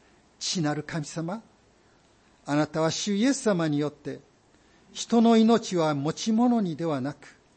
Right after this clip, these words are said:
あなたの愛の手の中にあることを教えてくださいました。主は、私たちに富ではなく、神に仕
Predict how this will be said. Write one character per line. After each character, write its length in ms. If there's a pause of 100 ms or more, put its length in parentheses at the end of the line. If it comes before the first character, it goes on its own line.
(460)
あ 80
な 140
た 160
の 300
愛 260
の 120
手 140
の 140
中 260
に 140
あ 80
る 60
こ 120
と 200
を 180
教 200
え 20
て 100
く 80
だ 100
さ 160
い 60
ま 100
し 100
た。 100 (880)
主 300
は、 140 (640)
私 360
た 100
ち 140
に 140
富 540 (320)
で 160
は 160
な 100
く、 280 (460)
神 420
に 160
仕 160